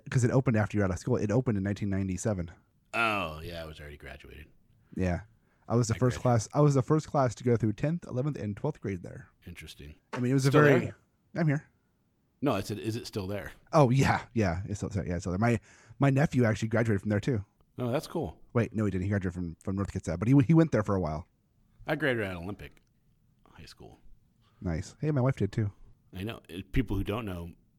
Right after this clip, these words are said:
Speaker 2: Johnny's wife is my niece.
Speaker 1: That she is. Now they
Speaker 2: So
Speaker 1: know.
Speaker 2: we are, we are actually family, not just buddies.
Speaker 1: We're both.
Speaker 2: Yeah.
Speaker 1: Family first, then became buddies o-,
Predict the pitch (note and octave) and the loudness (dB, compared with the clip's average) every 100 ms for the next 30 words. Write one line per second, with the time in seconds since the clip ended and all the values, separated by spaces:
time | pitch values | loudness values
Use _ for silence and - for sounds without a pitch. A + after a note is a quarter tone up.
0 | _ _ _ _ _ _ _ _ G2 F#2+ | _ _ _ _ _ _ _ _ -12 -10
1 | F2+ D#2+ E2+ G#2+ E2 D#2+ E2 D#2+ G#2+ G#2+ | -10 -10 -10 -10 -12 -12 -10 -8 -10 -10
2 | - _ _ _ _ _ _ - - _ | -16 _ _ _ _ _ _ -20 -20 _
3 | _ _ - G2 - G#2 G2+ G2+ F#2+ - | _ _ -8 -8 -6 -6 -4 -6 -8 -12
4 | A2 G2+ F#2+ G2 E2+ G#2 F#2 F2 - _ | -6 -4 -2 -2 -4 -6 -10 -12 -16 _
5 | _ - G2 F2+ - G#2 F#2 G2 A2+ D2 | _ -14 -12 -10 -8 -10 -10 -10 -10 -12
6 | - _ _ _ _ _ - E2+ - E2 | -14 _ _ _ _ _ -16 -14 -12 -16
7 | - E2+ E2+ C#2+ - _ - _ _ - | -14 -14 -12 -16 -20 _ -20 _ _ -20
8 | - - - D#3+ B2 F2 - - - - | -20 -20 0 2 4 2 0 -12 -20 -20
9 | - - - - - _ B2 G2 E2 _ | -20 -20 -20 -20 -20 _ -14 -14 -14 _
10 | _ _ _ D#3 D#3 C#3 C3+ C3 - A#2 | _ _ _ 4 6 6 8 6 6 4
11 | A2+ G#2 F#2+ F2+ F#2 F#2 | 6 4 4 2 2 2